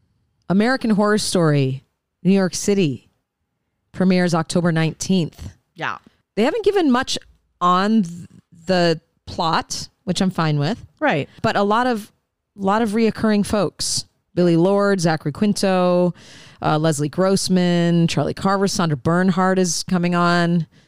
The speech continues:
Speaker 1: Lots of good peeps.
Speaker 2: I'm glad.
Speaker 1: Patty LuPone. Yeah, Dennis O'Hare, who I love. He's always on there. Or he's on a lot of the seasons. I, you know, I always like,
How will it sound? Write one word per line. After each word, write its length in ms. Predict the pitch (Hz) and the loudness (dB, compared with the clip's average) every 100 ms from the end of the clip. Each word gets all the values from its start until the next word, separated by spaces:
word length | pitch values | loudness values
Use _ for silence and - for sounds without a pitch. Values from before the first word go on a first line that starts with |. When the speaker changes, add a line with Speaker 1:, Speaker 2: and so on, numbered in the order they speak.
| _ _ - | _ _ -6
Speaker 1:
Lots 320 | 180 208 - | -2 -2 -2
of 60 | |
good 180 | 233 214 | -2 -2
peeps. 680 | - 247 240 - - - - - _ _ | -2 2 2 0 -4 -6 -6 -10 _ _
Speaker 2:
I'm 60 | 160 | -20
glad. 560 | 196 277 220 151 151 | -18 -16 -14 -14 -10
Speaker 1:
Patty 260 | - 190 196 | -2 0 2
LuPone. 560 | 170 180 180 180 180 | 0 0 2 2 0
Yeah, 140 | - 170 | 0 0
Dennis 340 | 190 196 196 | 0 0 0
O'Hare, 440 | 180 151 160 160 165 | 0 0 2 2 2
who 120 | 143 | 2
I 80 | 139 | 0
love. 600 | 139 143 147 151 - - _ _ _ _ | 0 2 0 -2 -10 -18 _ _ _ _
He's 160 | 156 143 | -4 0
always 260 | 139 135 139 | 0 0 -2
on 140 | 139 | -2
there. 260 | 143 160 156 _ - | -2 -2 -4 _ -4
Or 80 | 156 | 0
he's 100 | 147 | 2
on 140 | 143 | 0
a 80 | 139 | 0
lot 140 | 139 | -2
of 80 | 131 | -2
the 40 | 143 | -6
seasons. 520 | 143 139 139 151 - - - - - - _ - | -8 -4 -2 -2 -6 -20 -20 -20 -20 -20 _ -2
I, 220 | 294 - | -2 -2
you 100 | 302 | -2
know, 100 | 320 | 0
I 220 | 330 - | 0 -2
always 260 | 381 440 214 | -2 0 0
like, 320 | 170 165 - | 0 -2 -6